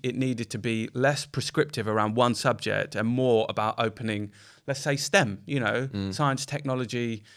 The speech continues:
Speaker 1: and maths as well, right? You know, so just c-, c-,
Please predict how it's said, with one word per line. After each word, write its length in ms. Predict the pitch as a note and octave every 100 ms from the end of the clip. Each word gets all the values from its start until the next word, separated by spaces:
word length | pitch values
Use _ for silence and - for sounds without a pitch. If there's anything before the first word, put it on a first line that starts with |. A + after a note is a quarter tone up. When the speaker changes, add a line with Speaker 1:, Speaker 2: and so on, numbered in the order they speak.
| - _
Speaker 1:
and 180 | D3+ E3+
maths 280 | A#2+ - -
as 120 | A2+
well, 220 | C#3+ G#2
right? 320 | A2 C#3+ E3 C#3
You 60 |
know, 220 | C#3 B2+
so 340 | C#3 D3 C3 B2+
just 400 | - D#3 D3 -
c-, 40 | -
c-, 60 | -